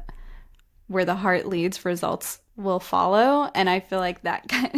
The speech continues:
is kind of, I don't know how that tends to, to work out. You know, the,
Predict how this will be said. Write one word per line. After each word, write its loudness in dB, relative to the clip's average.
is -2
kind 2
of, -4
I 2
don't 0
know 4
how 2
that 0
tends -6
to, -2
to -6
work -2
out. -2
You -10
know, -8
the, -8